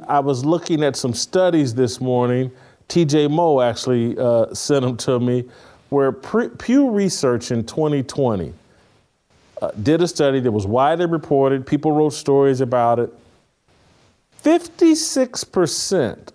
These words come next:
of white women between eighteen and twenty-nine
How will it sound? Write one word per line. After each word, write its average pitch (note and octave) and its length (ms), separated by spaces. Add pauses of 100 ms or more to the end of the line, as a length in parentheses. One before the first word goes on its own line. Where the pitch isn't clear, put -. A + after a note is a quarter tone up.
of B2+ 200
white C#3+ 340
women D3+ 400
between C3+ 420
eighteen F3 640
and B2+ 120
twenty-nine A#2+ 840